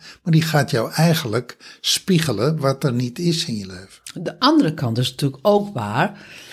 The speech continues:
Speaker 2: dat in hetzelfde als jij je even niet lekker voelt, dat je diezelfde inspirational post ook kan lezen en dat je in,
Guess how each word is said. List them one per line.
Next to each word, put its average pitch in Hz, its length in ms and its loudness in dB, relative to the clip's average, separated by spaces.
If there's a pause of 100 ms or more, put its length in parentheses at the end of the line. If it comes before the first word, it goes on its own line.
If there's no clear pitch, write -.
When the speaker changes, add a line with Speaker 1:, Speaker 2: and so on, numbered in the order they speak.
(240)
Speaker 2:
dat 139 300 0 (360)
in 170 180 4
hetzelfde 156 840 2
als 143 260 0
jij 139 280 2
je 139 200 2
even 151 260 -2
niet 127 200 0
lekker 160 340 2
voelt, 143 560 -6 (400)
dat 165 320 0
je 156 60 0
diezelfde 143 640 2
inspirational 135 1000 -2 (220)
post 139 460 0
ook 202 260 2
kan 135 340 0 (340)
lezen 143 640 2
en 156 160 2
dat 160 240 4
je 160 320 -2
in, 156 360 -2